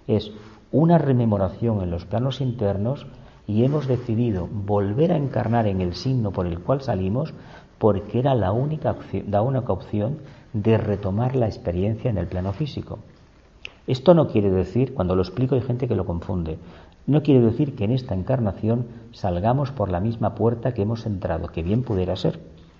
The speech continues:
Pero sí sucede que sepamos, o que sepa la familia, si alguien se está interesado, que la siguiente encarnación de ese alma que ha, que ha desencarnado volverá a entrar por esta puerta.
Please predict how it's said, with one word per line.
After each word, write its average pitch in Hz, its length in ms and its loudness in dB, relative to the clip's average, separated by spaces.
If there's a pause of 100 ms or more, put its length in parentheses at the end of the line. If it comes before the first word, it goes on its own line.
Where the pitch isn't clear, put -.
(300)
Pero 87 180 2
sí 160 120 0
sucede 151 500 0 (280)
que 98 100 -2
sepamos, 120 640 4 (140)
o 120 100 -6
que - 120 -4
sepa 92 260 0
la 92 120 0
familia, 110 580 2
si - 180 -6
alguien 87 240 -4
se - 120 -8
está 87 120 -8
interesado, 90 640 -4 (360)
que 98 120 0
la 95 100 0
siguiente 123 460 0
encarnación 110 760 -2
de 107 60 0
ese 113 180 -4
alma 87 320 -4
que 104 80 0
ha, 104 60 -2
que - 440 -8
ha 107 40 4
desencarnado 92 800 0 (320)
volverá 95 500 2
a 120 40 2
entrar 117 340 0
por - 180 -4
esta 92 220 -6
puerta. - 380 -10